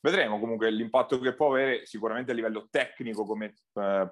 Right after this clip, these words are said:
proprio di, di talento, forse a parte Bonfiglio, gli altri stanno tutti dietro, insomma, quindi vedremo anche l'impatto che può, che può avere. Il tempo stringe e per la Sutor adesso arrivano anche tutti gli scontri diretti che probabilmente faranno la,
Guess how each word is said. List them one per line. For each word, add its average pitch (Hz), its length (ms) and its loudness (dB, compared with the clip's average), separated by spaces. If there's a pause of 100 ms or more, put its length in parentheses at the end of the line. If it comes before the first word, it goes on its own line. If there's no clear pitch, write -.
(100)
proprio 135 280 2
di, 139 240 -2
di 143 160 4
talento, 139 840 2 (560)
forse 120 240 -4
a 113 60 2
parte 123 320 0
Bonfiglio, 113 520 0
gli 104 140 0
altri 110 500 0 (380)
stanno 131 260 0
tutti 135 220 0
dietro, 131 340 6
insomma, 110 440 0
quindi 120 360 -2 (300)
vedremo 151 280 2
anche 139 160 4
l'impatto 127 480 2
che 113 140 -2
può, 110 440 0
che 110 120 -6
può 117 160 -2
avere. 120 360 -4 (140)
Il 107 120 -2
tempo 123 300 2
stringe 135 340 2
e 113 80 2
per 117 160 -2
la 120 80 2
Sutor 123 280 0
adesso 113 280 0
arrivano 107 560 -4
anche 101 220 -8
tutti 127 240 -2
gli 113 60 2
scontri 117 360 2
diretti 110 400 2
che 90 120 -4
probabilmente 95 520 -2
faranno 95 300 0
la, 95 200 0